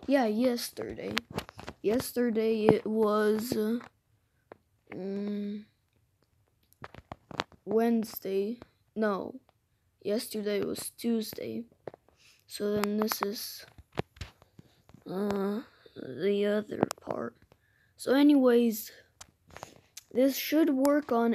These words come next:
any, uh, any search engine or any, any, uh, thing that you, browser. Yeah, there we go. Browser. So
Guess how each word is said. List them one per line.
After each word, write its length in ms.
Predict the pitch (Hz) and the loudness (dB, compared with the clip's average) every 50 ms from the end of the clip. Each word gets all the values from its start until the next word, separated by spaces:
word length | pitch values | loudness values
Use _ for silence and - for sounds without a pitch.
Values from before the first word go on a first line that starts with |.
| - | 0
any, 560 | - 226 226 240 254 254 262 254 254 247 240 226 | 0 0 2 2 4 4 4 4 4 4 4 2
uh, 140 | 214 196 165 - - | 2 2 0 -4 -4
any 360 | - 202 220 226 226 226 220 | -2 0 2 2 2 2 2
search 480 | 214 - - 220 202 196 214 214 - - | 0 -2 -2 0 0 0 0 0 -2 -4
engine 400 | 226 220 220 214 - 220 214 208 | -2 -2 -2 -2 -2 -2 -2 0
or 260 | 196 196 190 170 - | 0 -2 -2 -2 -2
any, 640 | 185 196 208 214 214 214 214 214 202 202 208 220 214 _ _ _ _ _ _ _ _ _ _ _ _ - | -4 -4 -2 -2 -2 0 0 0 0 -2 -2 -4 -6 _ _ _ _ _ _ _ _ _ _ _ _ -4
any, 840 | 196 220 220 214 214 214 208 202 208 208 202 202 202 196 196 185 170 | -2 0 0 2 0 0 0 0 0 0 0 0 0 0 0 0 0
uh, 460 | 170 175 175 180 185 185 180 175 180 233 233 - _ _ _ - - - _ _ _ _ _ _ _ _ _ _ _ _ _ _ _ - - _ - - - - | 0 0 0 0 0 0 -2 -2 -4 -6 -8 -10 _ _ _ -20 -20 -20 _ _ _ _ _ _ _ _ _ _ _ _ _ _ _ -20 -20 _ -20 -20 -12 -4
thing 300 | - 240 247 247 247 240 | 0 2 4 4 4 4
that 340 | 226 214 208 208 - - - | 2 2 0 -2 -2 -4 -4
you, 140 | 214 208 - - _ _ _ - - - - - - - - - - - - - - - - - - - - - - - - 208 | -4 -4 -6 -8 _ _ _ -20 -20 -20 -20 -20 -20 -18 -16 -16 -12 -6 -2 0 4 4 4 4 4 2 -2 -2 -6 -4 0 4
browser. 680 | 247 269 277 277 247 220 185 208 208 - - 175 185 233 277 - | 6 6 8 8 6 4 4 2 4 4 4 4 4 0 -4 -4
Yeah, 140 | 330 175 - - - | -2 -4 -4 -4 -2
there 140 | - 196 196 - | 0 2 2 4
we 80 | - - | 4 2
go. 200 | - - - - - - - _ - - - | 0 -2 -8 -12 -12 -12 -12 _ -16 -12 -6
Browser. 640 | - 202 190 180 - - - - - - - 240 - - - - - _ - - - - - - - - | -4 -2 0 2 0 0 2 4 2 4 4 2 -2 2 2 2 2 _ -6 -16 -12 -10 -10 -2 4 6
So 380 | - 262 254 247 247 247 - | 6 6 6 6 4 2 0